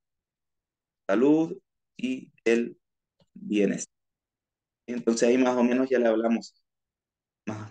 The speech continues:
más o menos de qué se trata todo, ¿sí? Entonces ahora sí lo voy a copiar nuevamente y lo vuelvo a enviar al mismo WhatsApp. Muy bien. Este mensaje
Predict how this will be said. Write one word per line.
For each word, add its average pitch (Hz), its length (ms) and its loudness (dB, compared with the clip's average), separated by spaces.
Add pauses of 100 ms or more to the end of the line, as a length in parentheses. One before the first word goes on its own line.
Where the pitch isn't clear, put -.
más 113 280 -6
o 127 40 -2
menos 135 300 0
de 113 180 0
qué 123 160 0
se 117 180 -2
trata 98 380 -2
todo, - 160 -20 (220)
¿sí? - 300 -14 (1200)
Entonces 101 480 -10
ahora 107 280 2
sí 123 460 -8
lo 98 140 -4
voy 98 140 0
a 101 80 0
copiar 113 360 -4
nuevamente 139 720 -8
y 101 100 -4
lo 98 160 -2
vuelvo 107 280 0
a 107 40 0
enviar 113 500 -6 (100)
al 95 160 -6
mismo 104 260 -8
WhatsApp. 113 440 -10 (1160)
Muy 185 120 -8
bien. - 160 -14 (1300)
Este 156 220 2
mensaje 175 640 2